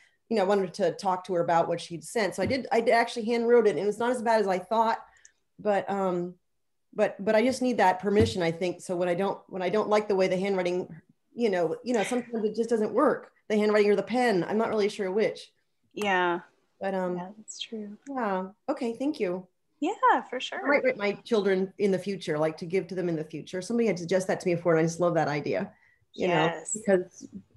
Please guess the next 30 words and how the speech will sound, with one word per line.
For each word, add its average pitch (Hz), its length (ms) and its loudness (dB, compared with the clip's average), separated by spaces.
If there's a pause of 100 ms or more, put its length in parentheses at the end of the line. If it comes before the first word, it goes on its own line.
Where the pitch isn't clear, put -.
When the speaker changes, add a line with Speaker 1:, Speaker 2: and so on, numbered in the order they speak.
(180)
Speaker 1:
I 233 100 2
don't 262 140 4
know, 180 180 6
they're 214 140 8
so 262 200 4
into 254 220 8
their 220 200 8
life 170 300 6
now, 165 200 4
and, 170 160 4
and, 165 180 4
and 185 120 2
eventually, 180 720 0
the, 185 260 0
you 202 140 0
know, 165 240 2 (560)
I 190 140 0
know, 185 360 2 (180)
just 185 140 -6
like 180 140 0
I 214 160 4
was, 175 260 2
you 185 60 0
know, 170 160 2
when 170 120 2
I 170 80 2
was 170 180 2
young 165 360 2
and, 160 120 -4
and 160 400 -2